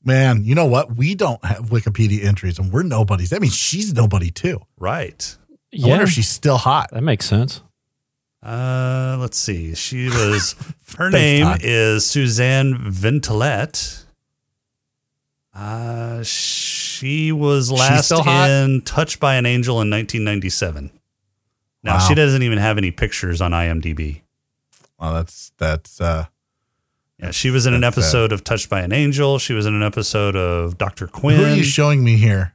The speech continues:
Speaker 1: Sparkles?
Speaker 3: That's Punky Brewster, b-, dude.
Speaker 1: Huh.
Speaker 2: Soleil
Speaker 1: Did she had to do
Speaker 2: Moonfry?
Speaker 1: weight loss?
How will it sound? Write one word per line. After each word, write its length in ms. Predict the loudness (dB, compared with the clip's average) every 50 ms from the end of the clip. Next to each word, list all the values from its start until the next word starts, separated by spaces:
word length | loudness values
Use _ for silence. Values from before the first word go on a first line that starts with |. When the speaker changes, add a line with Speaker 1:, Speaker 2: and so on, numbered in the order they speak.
| _ _ _
Speaker 1:
Sparkles? 720 | _ -20 -16 -4 0 0 0 2 0 -2 -4 -4 -6 _ _ _ _ _ _ _ _ _ _ _ _ _
Speaker 3:
That's 180 | -4 -4 -4 -4
Punky 320 | -4 -2 -2 0 0 0
Brewster, 420 | 2 4 4 2 2 2 2 0 0
b-, 180 | 2 0 -2 -4 0
dude. 320 | 2 4 4 4 4 2 -2 -16 -20 _ _ _ _ _ _ _ _ _ _ _ _ _ _ _ _ _ _ _ _ _ _ _
Speaker 1:
Huh. 340 | _ -2 0 2 2 2 0 -2 -8 -12
Speaker 2:
Soleil 360 | -6 -2 2 4 4 4 6
Speaker 1:
Did 100 | 6 4
she 120 | 6 6 4
had 80 | 4 4
to 40 | 4
do 60 | 4
Speaker 2:
Moonfry? 200 | 4 4 4 4
Speaker 1:
weight 160 | 4 2 2
loss? 400 | 0 2 2 0 0 -2 -6 -14